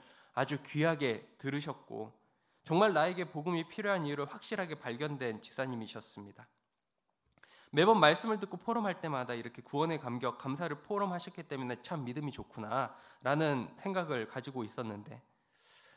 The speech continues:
이 집사님이 어느 날 갑자기 이런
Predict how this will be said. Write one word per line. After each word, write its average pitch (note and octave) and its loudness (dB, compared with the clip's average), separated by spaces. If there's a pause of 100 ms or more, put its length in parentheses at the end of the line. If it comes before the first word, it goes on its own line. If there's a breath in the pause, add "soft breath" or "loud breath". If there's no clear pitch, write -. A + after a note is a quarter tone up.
(440 loud breath)
이 B3 0
집사님이 G#3 2
어느 C#3+ 4
날 B2 2
갑자기 B2+ -4
이런 A#2 -4